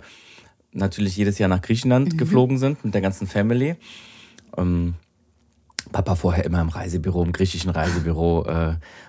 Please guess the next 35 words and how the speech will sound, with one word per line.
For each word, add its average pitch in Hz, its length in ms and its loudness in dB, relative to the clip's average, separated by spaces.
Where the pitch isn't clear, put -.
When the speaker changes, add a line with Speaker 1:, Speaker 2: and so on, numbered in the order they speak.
Speaker 1:
Flugtickets 98 540 -2
geholt, 95 460 4
wir 87 100 2
alle 85 160 -2
zusammen 90 220 -2
uns 87 100 -4
fertig 92 240 0
gemacht, 90 220 -4
zum 95 100 -2
Flughafen 101 460 0
gefahren. 117 380 0
Und, 101 440 4
ähm, 90 520 2
wir 107 140 2
sind 120 120 2
in - 80 0
der 104 80 4
Sicherheitskontrolle, 147 1000 0
wo 98 140 0
die 95 160 0
Sachen 101 320 2
durch 98 160 0
dieses, 92 560 -2
ähm, 87 460 0
durch 90 140 -4
dieses 82 320 -6
X-Ray 131 460 0
da, 131 160 0
durch 95 140 -6
dieses, 98 240 4
Speaker 2:
Mhm. 208 80 10
Speaker 1:
über 220 120 8
das 269 140 2
Band 117 280 2
fahren. 143 440 -2